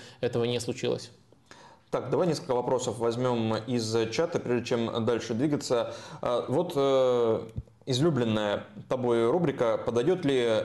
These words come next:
Speaker 2: X для клуба Y?».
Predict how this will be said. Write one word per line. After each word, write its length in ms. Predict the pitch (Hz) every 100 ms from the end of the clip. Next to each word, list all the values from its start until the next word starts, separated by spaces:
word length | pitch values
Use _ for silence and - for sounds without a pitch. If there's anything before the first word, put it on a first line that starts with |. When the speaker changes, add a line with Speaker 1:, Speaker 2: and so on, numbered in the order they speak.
| -
Speaker 2:
X 480 | 175 175 - - - - - - -
для 500 | 120 113 131 127 123
клуба 460 | 117 143 127 120 - - - _ _ _
Y?». 300 | 123 107